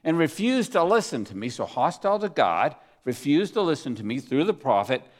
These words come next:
"I will," notice what he says, "send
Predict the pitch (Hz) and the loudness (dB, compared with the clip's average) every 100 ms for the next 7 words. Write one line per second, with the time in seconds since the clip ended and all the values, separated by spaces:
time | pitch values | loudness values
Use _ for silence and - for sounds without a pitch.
0 | _ _ - 123 160 240 247 170 143 190 | _ _ 0 4 6 4 4 4 6 6
1 | 175 127 123 151 214 - 165 214 240 - | 4 4 6 6 2 0 0 0 -2 -4
2 | 113 82 98 165 - _ _ _ _ - | -2 0 -2 -6 -12 _ _ _ _ -10
3 | - 185 180 185 147 | -2 2 2 2 -2